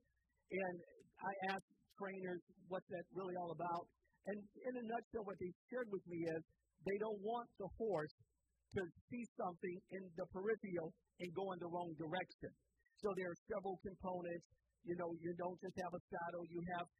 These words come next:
the various objects to help guide the horse. But what helps the horse, if the blinder's on, that way the horse is only seeing in a myopic view, in a straight arrow. So it's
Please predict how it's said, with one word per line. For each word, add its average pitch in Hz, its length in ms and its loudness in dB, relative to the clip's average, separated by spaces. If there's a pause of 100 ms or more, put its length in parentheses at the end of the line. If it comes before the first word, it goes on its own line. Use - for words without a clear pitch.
(260)
the 175 100 0
various 180 400 2 (220)
objects 170 460 -2
to 185 160 -2
help 170 200 0
guide 160 380 0
the 165 80 -4
horse. 180 320 2 (260)
But 175 200 2
what 170 120 0 (200)
helps 285 340 2
the 190 100 2
horse, 147 320 0 (400)
if 180 200 0
the 180 80 0
blinder's 185 600 2
on, 156 320 -2 (200)
that - 200 4
way 185 160 2 (200)
the 160 100 0
horse 202 320 0
is 175 120 -4
only 180 360 0
seeing 185 260 0 (320)
in 175 80 2
a 175 80 2
myopic 165 600 0
view, 170 340 0
in 160 80 -2
a 160 160 0 (460)
straight 196 280 2 (200)
arrow. 180 240 0 (420)
So 175 180 0 (220)
it's - 240 2